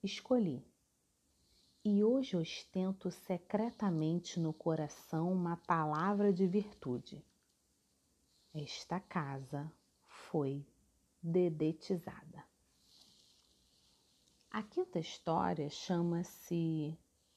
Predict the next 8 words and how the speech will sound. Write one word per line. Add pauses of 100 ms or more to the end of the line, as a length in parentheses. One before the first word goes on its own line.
(680)
Leibniz (1160)
e
a (220)
transcendência
do
amor
na
Polinésia.